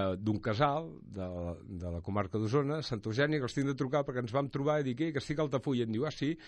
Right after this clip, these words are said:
Diu, "Pues, Josep, venim cap allà". Val? <laughs> I ja volen baixar.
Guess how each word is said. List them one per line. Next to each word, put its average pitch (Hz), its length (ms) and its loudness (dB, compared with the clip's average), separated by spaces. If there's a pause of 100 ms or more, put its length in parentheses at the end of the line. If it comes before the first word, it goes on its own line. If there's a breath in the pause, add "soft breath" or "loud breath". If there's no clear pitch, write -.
(180 loud breath)
Diu, 117 220 2
"Pues, 117 160 2
Josep, 131 320 2
venim 123 240 4
cap 113 240 2
allà". 87 240 0 (560 soft breath)
Val? 120 280 2
<laughs> 135 120 4
I 127 80 8
ja 151 80 10
volen 131 320 8
baixar. 107 320 4